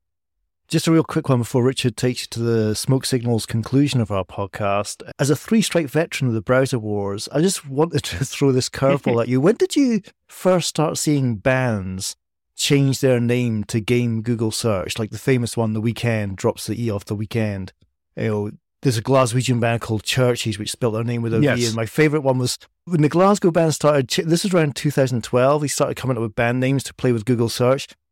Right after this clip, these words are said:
Speaker 1: There's a band that called themselves Casual Sex. You know, I don't recommend you look for photographs of this band on Google search because you ain't gonna get what you're after. But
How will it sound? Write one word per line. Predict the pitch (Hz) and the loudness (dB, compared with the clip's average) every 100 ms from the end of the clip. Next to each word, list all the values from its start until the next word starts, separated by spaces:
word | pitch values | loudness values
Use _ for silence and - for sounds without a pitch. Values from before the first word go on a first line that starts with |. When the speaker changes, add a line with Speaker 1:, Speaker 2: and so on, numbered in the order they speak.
| _ | _
Speaker 1:
There's | 135 131 | -2 0
a | |
band | 120 143 | 2 0
that | 143 | 0
called | - 135 | 0 0
themselves | 120 120 131 113 | 0 0 0 0
Casual | - 135 139 120 120 | -2 0 0 0 -2
Sex. | - 139 104 - - - - - _ | -2 -2 -4 -6 -10 -8 -8 -12 _
You | 117 | -2
know, | 104 104 - | 0 -2 -2
I | 127 | -4
don't | 117 147 | 0 0
recommend | 147 127 135 123 | 0 0 0 0
you | 120 | 0
look | 131 | -2
for | - 120 113 | 2 0 0
photographs | - 127 117 107 101 | 0 -2 0 -2 -4
of | 113 | -4
this | 110 | -4
band | - 113 107 101 | -2 -2 -2 -4
on | 107 | -4
Google | 104 110 107 | -4 -4 -4
search | - 110 95 - | -2 -2 -4 -10
because | 117 113 107 | -8 -4 -4
you | 117 | -2
ain't | 117 | -2
gonna | 117 117 | -2 -2
get | 113 | -2
what | 104 | -2
you're | 110 | -2
after. | 117 127 - | -2 -2 -2
But | 110 | -6